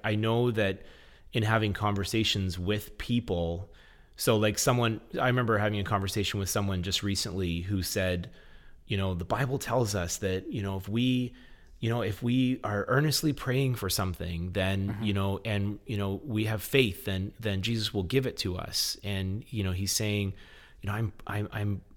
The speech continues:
Speaker 1: earnestly praying for this thing, this, this situation to be resolved exactly like I want it."
Speaker 2: Mm.
Speaker 1: And it's not a bad thing. It's not about material things. It's, it's about relationships, and it's really important. And
Speaker 2: Mm.
Speaker 1: like, doesn't God know how important this is to me? And,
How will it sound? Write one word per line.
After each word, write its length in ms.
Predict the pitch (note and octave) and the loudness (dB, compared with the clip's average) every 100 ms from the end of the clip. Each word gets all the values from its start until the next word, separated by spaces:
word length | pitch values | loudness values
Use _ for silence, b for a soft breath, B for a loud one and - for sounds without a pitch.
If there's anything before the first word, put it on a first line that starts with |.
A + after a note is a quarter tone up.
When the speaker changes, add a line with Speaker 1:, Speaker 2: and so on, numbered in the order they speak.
| - | 0
Speaker 1:
earnestly 420 | B2+ D3+ C#3 A2 | 2 4 2 0
praying 400 | G2+ - D#3+ D#3 | -2 -2 2 2
for 140 | C3+ G#2 | 2 0
this 240 | G2 - | 0 0
thing, 360 | - D3+ C3+ G2 | -2 0 0 0
this, 180 | F#2+ - | -2 -2
this 160 | G2+ G2 | -2 -2
situation 640 | - A#2+ A#2+ A#2 C3 A2 G2+ | -2 0 2 2 2 2 0
to 80 | |
be 140 | F#2+ G#2+ | -2 0
resolved 460 | G#2 F#2+ G#2+ G#2 F2+ | 0 2 2 2 0
exactly 420 | F2+ A2 A2+ B2 | 0 0 0 -2
like 240 | A#2 G#2+ | -2 0
I 120 | G2 | 0
want 340 | F#2 F#2 G2+ F#2+ | 0 0 -2 -2
it." 180 | E2 - B | -4 -8 B
Speaker 2:
Mm. 260 | C#3 B2+ A2 - | -6 -4 -4 -4
Speaker 1:
And 140 | A#2+ B2+ | 0 2
it's 100 | D3+ | 2
not 120 | E3+ | 2
a 40 | |
bad 420 | B2+ A2 A2 A#2 G#2+ | 2 2 2 2 0
thing. 280 | G#2+ A2 A2 | 0 0 -2
It's 140 | - | -2
not 140 | A#2 | -2
about 220 | A#2 A2+ A2 | 2 0 0
material 480 | G#2 A2+ A2 A2 | -2 0 2 2
things. 340 | G#2 G#2+ G#2+ G#2 | 0 0 0 -2
It's, 180 | G#2 - | -4 -4
it's 140 | G2+ | -4
about 220 | G2+ A2+ G2+ | -2 -2 -2
relationships, 680 | G#2 A#2 - B2 A#2+ A2+ - | 0 0 0 0 0 0 0
and 80 | A#2 | -2
it's 100 | A2+ | 0
really 240 | C3+ D3+ | 0 2
important. 580 | C#3+ - C3+ G#2 F#2+ F2 | 0 0 0 0 -2 -2
And 280 | - G#2 G#2 | -2 0 0
Speaker 2:
Mm. 220 | B2 A2 G2+ | -4 -4 -2
Speaker 1:
like, 180 | G#2 - B B B - | -4 -4 B B B -2
doesn't 260 | C#3+ E3+ | 2 2
God 260 | D#3 A#2+ B2+ | 2 2 4
know 180 | A#2+ B2 | 4 4
how 220 | A#2 B2+ | 4 4
important 360 | A2+ F#2+ B2+ B2+ | 2 2 0 2
this 160 | C3+ - | 0 2
is 180 | C#3 - | 0 -2
to 100 | - | 0
me? 380 | B2+ C3 C#3 - | 0 2 0 -2
And, 400 | A2+ G#2+ G#2+ | -2 0 -2